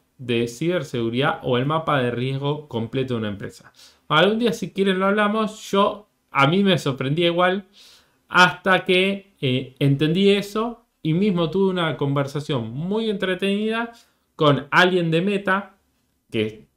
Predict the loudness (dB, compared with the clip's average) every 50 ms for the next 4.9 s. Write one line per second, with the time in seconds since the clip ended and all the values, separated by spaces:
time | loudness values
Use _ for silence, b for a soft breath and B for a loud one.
0 | _ _ _ _ -8 -8 -4 -2 0 2 2 2 0 -2 -4 -6 -10 -8 -6 -4
1 | -4 -2 -2 -2 -2 -2 -2 -4 -4 -4 -4 -2 -2 -2 -2 -4 -4 -6 -6 -6
2 | -4 -2 2 2 2 2 2 0 0 2 2 2 2 2 0 -2 -2 0 0 0
3 | -2 -2 -2 -2 -4 -4 -4 -4 -6 -6 -6 -4 -2 -2 -2 -2 -4 -2 -2 -2
4 | -2 -4 -8 -6 -4 -4 -4 0 0 0 0 0 -2 -2 -4 -4 -4